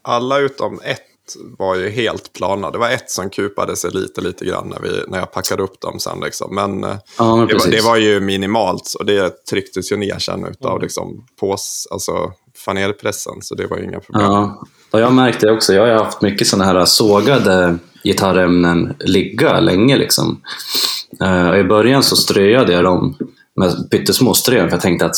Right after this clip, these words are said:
Speaker 2: gud, tänk om de här börjar kupa eller någonting, liksom. Då, för de kan vara ganska breda också till en sån här fullstor gitarr. Men, eh, nej, jag märkte att de, de höll sig ändå ganska bra, liksom, i formen sådär.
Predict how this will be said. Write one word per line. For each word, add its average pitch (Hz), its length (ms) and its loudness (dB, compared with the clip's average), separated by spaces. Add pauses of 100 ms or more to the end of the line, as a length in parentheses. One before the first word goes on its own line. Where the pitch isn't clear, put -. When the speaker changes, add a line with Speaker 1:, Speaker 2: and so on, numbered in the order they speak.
Speaker 2:
gud, 107 220 4
tänk 95 200 0
om - 40 -2
de 82 120 0
här 101 100 2
börjar 90 260 0
kupa 95 380 0
eller 92 120 2
någonting, - 360 0
liksom. - 320 -4
Då, - 140 -2
för - 100 0
de 104 120 4
kan 90 100 2
vara 87 80 2
ganska 87 220 0
breda 92 340 2
också - 320 -2 (880)
till 92 180 4
en 85 80 4
sån - 160 0
här 87 60 -2
fullstor 95 400 2
gitarr. 85 400 0 (1120)
Men, 104 300 4 (100)
eh, 92 500 4
nej, 101 200 4
jag 98 100 4
märkte 98 300 2
att 92 120 -2
de, 98 420 2
de 107 200 2
höll 113 200 4
sig 107 140 2
ändå 101 160 4
ganska 101 340 2
bra, 123 260 4
liksom, 98 340 2
i 92 60 0
formen 110 400 2
sådär. 95 400 2